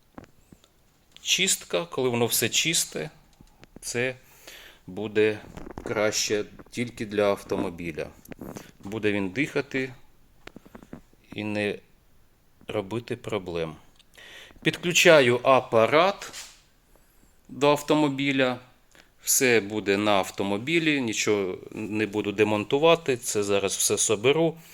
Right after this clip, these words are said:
під'єднаюсь і буду чистити. Будемо бачити, що, який бруд сажомасляний виходить.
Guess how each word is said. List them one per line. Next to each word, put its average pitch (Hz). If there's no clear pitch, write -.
під'єднаюсь 139
і 160
буду 110
чистити. -
Будемо 107
бачити, 123
що, 107
який 101
бруд 117
сажомасляний 101
виходить. 78